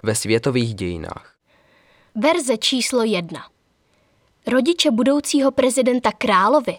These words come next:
Speaker 2: v roce devatenáct set dvanáct počali v čáslavském mlýně pod hrází synka, který se jim však narodil až na americké půdě. Oba ale zemřeli na španělskou chřipku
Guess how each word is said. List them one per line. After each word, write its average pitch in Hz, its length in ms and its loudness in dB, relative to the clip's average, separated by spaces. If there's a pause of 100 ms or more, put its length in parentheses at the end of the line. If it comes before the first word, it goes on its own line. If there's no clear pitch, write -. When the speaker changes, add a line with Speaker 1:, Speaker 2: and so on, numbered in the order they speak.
Speaker 2:
v 214 60 -2
roce 254 260 0
devatenáct 311 640 2
set 220 140 -2
dvanáct 220 640 0
počali 254 400 0
v - 80 -8
čáslavském 247 760 0
mlýně 233 300 2
pod 214 180 -2
hrází 208 440 2
synka, 214 460 0 (360)
který 349 280 2
se 370 120 -4
jim 370 120 2
však 262 280 -2
narodil 240 480 2
až - 160 0
na 233 100 0
americké 196 600 -2
půdě. 190 360 -10 (680)
Oba 233 260 4
ale 240 340 0
zemřeli 240 480 0
na 233 120 0
španělskou 233 600 0
chřipku 277 440 -2